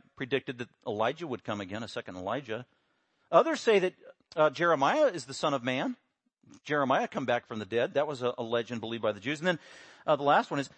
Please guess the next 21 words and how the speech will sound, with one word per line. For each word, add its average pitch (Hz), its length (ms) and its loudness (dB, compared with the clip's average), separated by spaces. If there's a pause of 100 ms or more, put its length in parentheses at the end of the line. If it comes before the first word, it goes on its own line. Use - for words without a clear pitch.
(240)
"And 185 160 2
others 269 300 4
say 214 200 4
that 202 140 2
one 190 120 2
of 175 40 0
the 165 40 -4
prophets 175 420 4
come 156 200 0
back 147 260 2
from 139 180 -2
the 127 40 -2
dead," 131 200 2
Luke 113 180 -8
tells 101 200 -4
us, 98 100 -16
"come 135 220 -2
back 131 260 2
from 123 160 -6
the 110 80 -2
dead." 104 240 -2